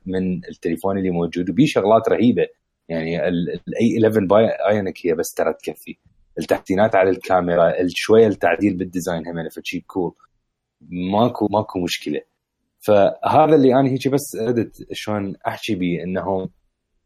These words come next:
لا، لا تخلي الريفيوات تأثر عليك. ليش؟ لأنه الريفيوات نفسها تتضارب بسبب البوينت اوف فيو مال الريفيور. فأنت، أنت دائمًا لما تريد أنت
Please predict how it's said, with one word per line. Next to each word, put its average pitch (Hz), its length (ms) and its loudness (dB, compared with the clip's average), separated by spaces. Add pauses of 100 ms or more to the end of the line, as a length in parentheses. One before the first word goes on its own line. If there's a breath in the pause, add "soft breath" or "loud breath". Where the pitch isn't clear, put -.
(100)
لا، 131 460 4
لا 127 140 4
تخلي 160 440 4
الريفيوات 113 560 4
تأثر - 460 -4
عليك. 98 560 0
ليش؟ 110 360 0 (340)
لأنه 107 200 2
الريفيوات 131 520 2
نفسها 170 300 -2
تتضارب 127 600 2
بسبب 107 360 -4
البوينت 117 360 -2
اوف 98 80 0
فيو 104 180 -2
مال 92 180 0
الريفيور. 82 520 -4 (680)
فأنت، 165 460 2 (420)
أنت 123 160 -2
دائمًا 101 880 0 (140)
لما 87 320 -10
تريد 104 480 -4
أنت 87 160 -14